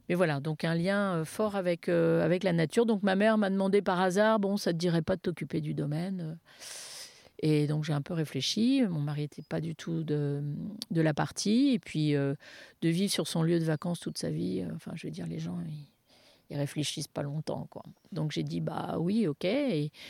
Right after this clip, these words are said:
puis voilà, plutôt que dire, euh, non, j'ai dit oui. Ça, je dis souvent, il y a un film, euh, que je vous conseille d'aller voir, c'est Smoking et No Smoking, qui est un, je crois que c'est d'Alain Resnais, je,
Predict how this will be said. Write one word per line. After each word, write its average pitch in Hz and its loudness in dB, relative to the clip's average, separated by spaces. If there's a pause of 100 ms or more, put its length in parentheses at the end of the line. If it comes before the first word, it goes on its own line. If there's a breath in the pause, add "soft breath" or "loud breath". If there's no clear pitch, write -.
(120)
puis 202 -2
voilà, 147 2 (100)
plutôt 196 2
que 196 0
dire, 175 2
euh, 156 4
non, 160 2
j'ai 196 2
dit 170 0
oui. 170 -6 (580 soft breath)
Ça, - -8
je 147 -6
dis 170 -6
souvent, 185 -2
il 185 -2
y - -2
a 156 0
un 151 0
film, 185 -2
euh, 156 0 (440 loud breath)
que - -6
je 156 0
vous 165 -2
conseille 170 -2
d'aller 151 2
voir, 170 0
c'est - -4
Smoking 175 -2
et 175 0
No 170 0
Smoking, 170 0 (800 loud breath)
qui 156 0
est 156 4
un, 143 0
je - -14
crois - -10
que - -8
c'est - -4
d'Alain 147 0
Resnais, 156 0
je, - -10